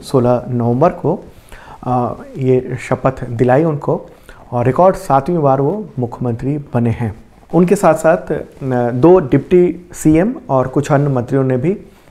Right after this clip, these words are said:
अ, शपथ ली और ये गठबंधन पार्टियों के नेता भी इसमें शामिल हुए थे इस शपथ ग्रहण समारोह में। अगला क्वेश्चन लेते हैं, इसी से related है,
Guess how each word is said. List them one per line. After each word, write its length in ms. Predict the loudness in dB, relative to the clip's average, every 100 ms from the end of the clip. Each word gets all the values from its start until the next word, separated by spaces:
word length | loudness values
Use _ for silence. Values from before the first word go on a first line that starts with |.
| -12
अ, 300 | -6 -2 -2 -6
शपथ 380 | -2 0 0 0
ली 220 | 0 -2 -8 -20 -20 -16 -6
और 160 | -2
ये 240 | 0 0 0
गठबंधन 520 | 0 0 2 0 0
पार्टियों 460 | 0 -2 0 -2
के 520 | -2 -4 -4 -4 -8 -4
नेता 320 | -2 -2 -2
भी 140 | -2
इसमें 280 | -4 -4 -6
शामिल 420 | -4 -4 -2 -2
हुए 220 | 0 0 -2
थे 100 | -6 -8 -14 -12 -4
इस 220 | -4 -6 -16 -8
शपथ 360 | -4 -2 -4 -4
ग्रहण 260 | -4 -4 -4
समारोह 520 | -6 -6 -4 -4 -6
में। 140 | -8 -14 -20 -20 -20 -20 -8 0
अगला 240 | 2 4
क्वेश्चन 260 | 2 0 2
लेते 200 | 4 4
हैं, 60 |
इसी 200 | 2 0
से 140 | -4 0
related 380 | 2 4 2 0
है, 260 | -2 -4